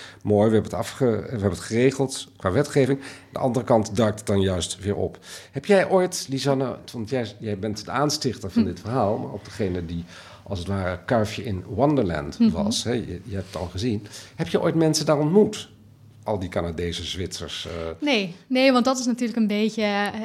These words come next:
Speaker 2: ja, eigenlijk het probleem, dat ze er dus eigenlijk vaak niet zijn. En dat ze dus eigenlijk een plek bezet houden waar mensen zoals ik eigenlijk of andere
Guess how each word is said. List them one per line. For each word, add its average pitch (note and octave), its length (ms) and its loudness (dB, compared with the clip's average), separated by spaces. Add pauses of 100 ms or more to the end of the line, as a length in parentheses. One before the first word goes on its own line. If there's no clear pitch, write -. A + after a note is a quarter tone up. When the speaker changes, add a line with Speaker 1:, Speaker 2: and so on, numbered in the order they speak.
(100)
Speaker 2:
ja, G#3+ 240 2
eigenlijk G3+ 440 -6
het - 200 -10
probleem, A3 580 2
dat A#3 220 -4
ze - 100 -4
er G3+ 100 -4
dus G#3 220 -4
eigenlijk G#3+ 400 -8 (100)
vaak G#3 320 0
niet G3 220 -4
zijn. G#3+ 340 0 (480)
En G3 560 -2
dat G#3 280 -4
ze A3+ 80 -4
dus G3 160 -4
eigenlijk G#3+ 320 -4
een G3 60 -4
plek A#3+ 240 -2
bezet G#3 320 0
houden G3+ 500 -6 (500)
waar G3+ 520 0 (240)
mensen G#3+ 300 2
zoals G3+ 180 -2
ik C4+ 160 -2
eigenlijk G#3 520 -8
of G#3+ 160 -8
andere G#3+ 540 2